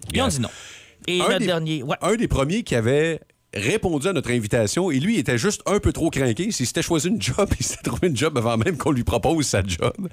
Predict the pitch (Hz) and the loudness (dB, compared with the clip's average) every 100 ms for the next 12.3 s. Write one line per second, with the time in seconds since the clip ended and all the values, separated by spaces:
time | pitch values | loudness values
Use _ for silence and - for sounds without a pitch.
0 | - - - - - - 120 110 208 202 | -12 -16 -20 -20 -10 -2 0 2 2 4
1 | 139 110 143 - 92 - 127 98 95 117 | 2 2 0 0 -2 0 -2 0 0 2
2 | 127 107 76 92 101 85 73 73 101 87 | 0 -2 -2 0 2 2 0 0 0 2
3 | 101 104 92 - 104 - 78 - 107 82 | 2 2 0 2 0 0 -4 -4 -2 0
4 | 82 151 101 90 85 110 104 139 160 190 | 0 0 0 0 -2 -4 -4 -2 0 2
5 | 151 127 165 208 - 226 240 147 143 160 | 2 2 2 0 0 0 0 0 0 0
6 | 131 127 151 170 127 123 170 - 151 131 | 0 0 0 2 0 0 0 0 0 2
7 | 170 - 120 120 120 127 131 - 170 170 | 0 0 -2 2 2 2 -2 -2 0 0
8 | 120 107 107 107 107 147 113 107 123 117 | 0 0 0 -4 -4 0 0 2 2 4
9 | 117 110 185 185 131 120 120 139 180 190 | 2 4 2 2 2 2 2 0 0 0
10 | 135 147 - 123 113 117 120 - - 147 | 0 0 0 -2 0 0 0 -2 -2 0
11 | 180 160 202 156 147 - 160 143 127 135 | 2 2 0 0 0 0 0 2 2 2
12 | 202 139 - | 2 2 2